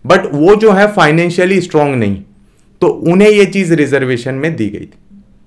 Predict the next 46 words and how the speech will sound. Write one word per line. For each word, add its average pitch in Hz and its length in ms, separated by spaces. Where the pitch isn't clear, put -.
तो 104 60
क्या 156 240
होगा 170 360
अब 170 120
इस 165 120
एक्ट 151 220
में? 143 160
ऐसा 175 360
ही 220 160
कुछ 214 240
नरसिम्हा 185 520
राव 180 280
जी 175 140
की 180 140
गवर्नमेंट 151 480
ने 147 100
किया 113 260
था, 156 240
उन्होंने 185 360
भी 202 120
दस 175 180
परसेंट 156 400
दिए 104 160
थे, 101 140
तो 135 80
वो 156 120
क्यों 160 280
हट 165 180
गया? 139 160
ये 185 120
सारी 170 440
चीजें 202 380
जो 165 140
हैं 135 160
हम, 190 280
हम 165 340
आगे 156 300
वाले, 175 340
अ, 127 200
सेक्शन 143 380
में 143 180
पढ़ेंगे 120 320
जो 143 200
कि 139 120
होगा 139 280
डेवलपमेंट। 95 580